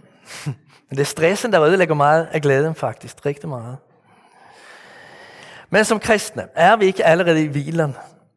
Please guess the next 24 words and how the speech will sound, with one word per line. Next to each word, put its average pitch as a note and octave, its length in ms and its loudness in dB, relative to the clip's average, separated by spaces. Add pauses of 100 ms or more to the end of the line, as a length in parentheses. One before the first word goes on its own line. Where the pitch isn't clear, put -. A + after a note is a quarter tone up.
(420)
Vi G3 80 -2
tror A#3 340 0
jo A3+ 100 2
på G3 120 0
Jesus, - 680 -4
som E3+ 200 -4
tilgiver A3 460 -2
os F3 180 -2
vores D#3 200 -2
synd. - 540 -12 (1160)
Kan F#3 140 2
vi G#3 40 2
ikke A3 140 -4
bare G3 380 4
slappe D#3 400 0
af D3+ 300 0
og C3+ 80 0
tænke, D#3 420 0
at C#3+ 300 0 (220)
alt E3+ 280 -2
løser F3+ 360 -6
sig? - 360 -10 (2500)
Jo, G3+ 340 2
på A3+ 100 -2